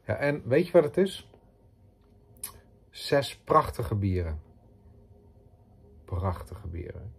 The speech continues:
Heb je ze al gehad? Nee. Ik heb ze nog niet gehad. Ehm, maar ik wil ze wel heel graag reviewen. Dus vandaag dacht ik, laat ik gewoon Nemeton Brewing doen, weet je. En ik kan beginnen met de blond. Had gekund.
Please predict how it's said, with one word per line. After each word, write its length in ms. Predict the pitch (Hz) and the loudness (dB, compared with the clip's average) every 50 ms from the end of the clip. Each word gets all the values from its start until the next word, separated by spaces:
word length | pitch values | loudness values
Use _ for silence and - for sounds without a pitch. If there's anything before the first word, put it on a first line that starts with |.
| - - | -6 -4
Heb 80 | 117 117 | -4 0
je 60 | - | 2
ze 60 | - | 2
al 60 | 165 | 4
gehad? 280 | 147 165 185 202 - - | 6 6 4 4 4 0
Nee. 280 | 123 113 107 92 80 78 - - - - - - | 2 2 2 2 2 -2 -8 -14 -18 -18 -20 -16
Ik 80 | - - | 2 4
heb 100 | 160 160 | 4 4
ze 140 | - - | 6 6
nog 80 | 185 175 | 6 8
niet 200 | 180 196 233 220 | 8 8 6 6
gehad. 420 | - 185 175 180 196 214 - - - - - - - - - - - | 6 8 8 8 8 6 2 -4 -14 -20 -20 -20 -20 -20 -20 -10 -2
Ehm, 380 | - 151 151 156 160 160 151 151 147 127 - - - - - - - - - - - - - | 4 8 10 12 12 12 10 6 0 -10 -16 -20 -20 -20 -20 -20 -20 -20 -20 -20 -20 -14 -6
maar 400 | 123 135 139 147 156 160 160 - | 0 2 4 4 4 4 2 0
ik 160 | - 127 113 | -2 -6 2
wil 120 | - 151 139 | 4 4 4
ze 160 | - - 131 | 4 2 4
wel 180 | 139 139 123 | 4 6 6
heel 200 | 117 117 123 135 | 6 6 6 6
graag 260 | 120 - 131 127 120 107 | 6 4 4 2 4 2
reviewen. 500 | 117 139 127 - - 113 101 101 - 104 | 0 -2 -4 -4 -2 0 2 2 2 2
Dus 200 | 120 123 - - | 2 2 2 0
vandaag 580 | - 131 120 101 110 110 127 151 147 - - | 0 -2 2 4 4 4 6 4 4 2 4
dacht 240 | - 135 123 - - | 4 4 4 4 2
ik, 100 | 123 101 | -2 2
laat 240 | 120 123 135 143 - | 4 4 4 4 2
ik 80 | 123 | -2
gewoon 580 | - - - 120 120 123 123 123 120 123 120 - - - - - - - | -2 0 2 4 6 6 6 4 2 0 -4 -8 -12 -16 -20 -20 -20 -12
Nemeton 560 | - 110 107 113 120 127 127 113 - 113 107 | -6 -2 0 0 0 0 -2 -2 -2 0 0
Brewing 320 | 101 110 110 107 101 98 | 2 2 2 2 2 2
doen, 200 | 95 95 90 85 80 80 | 0 0 -2 -4 -6 -6
weet 200 | - 98 92 92 | -4 -4 -4 -4
je. 160 | - 120 117 - - - - - - - - - - - - - | -6 -10 -10 -10 -14 -18 -20 -20 -20 -20 -20 -20 -20 -20 -12 -6
En 200 | - 117 123 - | -4 -4 -2 -2
ik 160 | 139 120 - | -6 -6 4
kan 220 | - 226 233 247 | 6 6 6 6
beginnen 300 | 240 - - 226 214 208 | 4 2 2 2 4 4
met 80 | 208 196 | 2 2
de 80 | - 170 | 0 0
blond. 460 | 156 151 143 147 185 214 - - - - - - - - - - - | 6 8 10 10 8 6 0 -8 -16 -20 -20 -20 -20 -20 -20 -20 -20
Had 240 | - - 151 160 - | 0 2 2 2 2
gekund. 520 | - - - - 170 170 165 143 - - | 0 -6 0 4 4 4 4 2 -2 -8